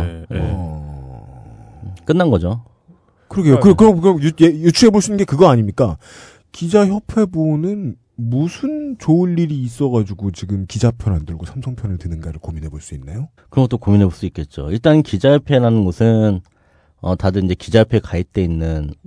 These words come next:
Speaker 3: 그 신문사의
Speaker 1: 네.
Speaker 3: 기자들의 모임이죠. 근데 말씀드렸다시피 우리가 알고 있는 대부분의 큰 이제 기자협회에 가입되는 신문사들은
Speaker 2: 음.
Speaker 3: 다 삼성 눈치를 보지 않아야 되는 신문사들이에요. 눈치 보지 않으면 안 되는.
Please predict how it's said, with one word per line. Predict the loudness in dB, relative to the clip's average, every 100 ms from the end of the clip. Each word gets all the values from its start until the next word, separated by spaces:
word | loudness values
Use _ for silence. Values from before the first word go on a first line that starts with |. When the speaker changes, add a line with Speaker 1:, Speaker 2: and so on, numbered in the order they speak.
| -20 _ _ _ _
Speaker 3:
그 | -12
신문사의 | -2 2 4 4 2 0 -2 -6
Speaker 1:
네. | -2
Speaker 3:
기자들의 | 2 4 2 0 -4 -6 -10 -14 _ -12 -8 -6 -8 -4
모임이죠. | 2 4 4 2 -2 -2 -6 _ _
근데 | 0 2
말씀드렸다시피 | 2 0 -2 -2 -6 -6 -4
우리가 | -2 0 -2
알고 | -2 -2
있는 | -4 -4
대부분의 | -6 -6 -6 -6 -8 _
큰 | -8 -6 -6 -14 -16
이제 | -14 -12 -14
기자협회에 | -2 0 0 -2
가입되는 | -4 -4 -4
신문사들은 | -4 -6 -4 -6 -4 -2 -2 -4
Speaker 2:
음. | -8 -8 -14 -20 _ _ _
Speaker 3:
다 | -6 -4
삼성 | -2 0 0
눈치를 | -2 -4 -6
보지 | -8 -6 -4
않아야 | -4 -2 -2
되는 | -4
신문사들이에요. | -4 -6 -6 -8 -10 -10 -4 -2 -4 -6 -8
눈치 | -6 -4
보지 | -2 -2
않으면 | 0 -2 -2
안 | -2
되는. | -2 -4 -8